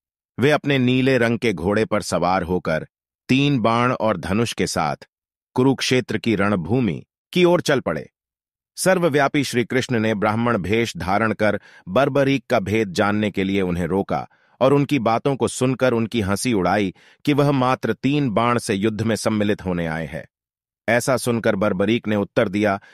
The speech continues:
कि मात्र एक बाण शत्रु सेना को परास्त करने के लिए पर्याप्त है और ऐसा करने के बाद बाण वापस तूणीर में ही आएगा। यदि तीनों बाणों को प्रयोग में लिया गया तो पूरे ब्रह्मांड का विनाश हो जाएगा।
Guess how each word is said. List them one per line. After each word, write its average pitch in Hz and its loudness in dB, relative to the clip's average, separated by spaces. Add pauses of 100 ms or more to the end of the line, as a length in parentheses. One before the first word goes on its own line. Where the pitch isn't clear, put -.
(160)
कि 139 2
मात्र 135 0
एक 135 0
बाण 113 0
शत्रु 123 -2
सेना 113 0
को 110 -2
परास्त 104 -2
करने 98 -2
के 90 -4
लिए 87 -2
पर्याप्त 85 -4
है 73 -8 (440)
और 135 2
ऐसा 143 0
करने 131 0
के 117 -2
बाद 110 0
बाण 110 0
वापस 98 -2
तूणीर 110 2
में 87 -2
ही 82 -4
आएगा। 71 -6 (300)
यदि 156 2
तीनों 170 0
बाणों 143 2
को 151 0
प्रयोग 135 0
में 139 0
लिया 131 2
गया 131 0 (340)
तो 160 2
पूरे 175 2
ब्रह्मांड 127 2
का 131 0
विनाश 117 0
हो 101 0
जाएगा। 78 -6